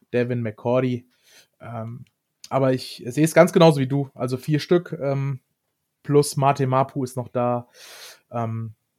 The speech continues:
ich glaub, das reicht auch aus. Ähm, Miles Bryant hast du auch gerade erwähnt. Und, äh, bei Jalen Mills ähm, war's ja so, er wurde erst entlassen, wurde dann noch mal gesigned.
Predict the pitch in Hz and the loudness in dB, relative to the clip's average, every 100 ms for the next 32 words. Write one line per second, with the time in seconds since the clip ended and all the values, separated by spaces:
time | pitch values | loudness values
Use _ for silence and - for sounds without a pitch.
0 | _ _ - - 117 117 123 - 104 110 | _ _ -20 -8 -6 -6 -10 -10 -10 -10
1 | - 95 - - - 117 127 131 - - | -12 -18 -20 -20 -12 -2 0 0 -4 -18
2 | - 120 117 117 113 110 - - 107 120 | -16 -12 -12 -12 -14 -16 -18 -18 -12 -10
3 | 113 - 117 117 117 - 101 117 - 117 | -10 -8 -6 -6 -8 -10 -10 -8 -2 -2
4 | 117 107 110 117 117 113 _ _ _ _ | -2 -6 -6 -6 -6 -10 _ _ _ _
5 | _ - 127 123 120 120 120 - 135 135 | _ -4 -4 -4 -8 -6 -6 -2 0 2
6 | 139 131 139 147 - - _ _ _ - | 2 0 0 -2 -6 -12 _ _ _ -4
7 | 127 123 117 101 120 127 - 131 120 135 | -4 -4 -8 -8 -4 -4 -2 -4 -2 -4
8 | 123 131 135 120 135 123 120 113 127 - | -2 -2 -4 -4 -6 -8 -8 -4 -4 -4
9 | 135 127 131 123 127 - 123 120 120 - | -4 -4 -4 -4 -4 -6 -8 -8 -8 -4
10 | 123 135 - | -2 -4 -8